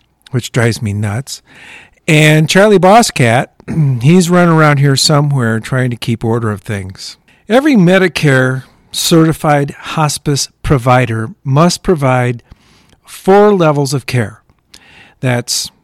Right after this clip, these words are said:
number one, routine home care. Number two, continuous home care. Number three, general inpatient care. And four,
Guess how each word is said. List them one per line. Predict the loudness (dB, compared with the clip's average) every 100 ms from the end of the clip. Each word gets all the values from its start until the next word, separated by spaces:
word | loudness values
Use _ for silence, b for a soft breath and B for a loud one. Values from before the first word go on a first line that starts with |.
| -10
number | -4 -2
one, | 0 0 -2 -8 _ _ _
routine | -2 2 2 2 2
home | 2 2 0
care. | -4 -6 -6 -10 -14 _ _ -10
Number | -4 -2 0 0
two, | 0 0 2 0 -4 _ b b -8
continuous | -4 -4 -2 2 4 4 2 0
home | -2 -4 -8
care. | -8 -8 -8 -12 _ _ _ 0
Number | 0 2 -2
three, | -4 2 2 2 -2 -8 -6
general | 0 2 2 0 -4 _
inpatient | -2 0 0 -2 0 0 -2 -6 -8
care. | -10 -8 -8 -10 -14 B B B B B B B
And | 0 0
four, | 0 0 2 2 0